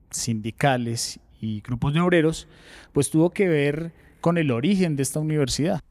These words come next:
ya que estaba en la periferia, no era de las grandes instituciones,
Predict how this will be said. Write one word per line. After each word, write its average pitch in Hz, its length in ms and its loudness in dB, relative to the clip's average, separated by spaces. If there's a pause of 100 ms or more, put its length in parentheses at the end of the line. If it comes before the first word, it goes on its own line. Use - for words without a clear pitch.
(200)
ya 110 100 -10
que - 120 -10
estaba 143 260 -6
en 147 60 -6
la 143 80 -8
periferia, 147 600 0
no 143 200 0
era 131 180 0
de 139 80 0
las 113 300 -4
grandes 156 360 0
instituciones, 120 960 -2